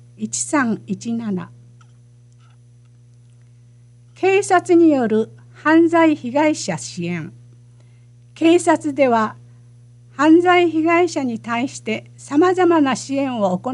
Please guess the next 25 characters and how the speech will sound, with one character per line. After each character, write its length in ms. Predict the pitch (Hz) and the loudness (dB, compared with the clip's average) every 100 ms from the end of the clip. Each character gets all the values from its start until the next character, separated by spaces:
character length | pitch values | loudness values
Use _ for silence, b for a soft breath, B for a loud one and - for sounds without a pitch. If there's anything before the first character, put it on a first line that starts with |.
| 277 | -4
っ 60 | 277 | -6
て 220 | - 240 | -10 -6
い 100 | 220 | -2
ま 160 | 226 | -4
す 140 | 269 208 | -4 -6
の 180 | 180 180 | -6 -6
で、 240 | 165 - b b b b b | -10 -12 b b b b b
安 240 | 208 320 | 0 2
心 360 | 330 339 330 330 | 2 2 4 2
し 160 | - - | 0 -6
て 200 | 294 - | -8 -2
ご 100 | 208 | -4
相 300 | 190 247 262 | -2 -2 -2
談 260 | 254 254 240 | -4 -4 -8
く 100 | 220 | -8
だ 160 | 220 | -8
さ 260 | 214 202 185 | -8 -10 -10
い。 180 | 139 - - b b b b _ _ _ _ _ | -12 -20 -20 b b b b _ _ _ _ _
被 120 | 262 | -2
害 220 | 330 403 370 | 2 2 2
者 220 | 339 302 | 0 -2
支 240 | - 311 | -2 0
援 260 | 320 294 262 | 2 0 -2
へ 120 | 226 | -4
の 240 | 196 - | -4 -6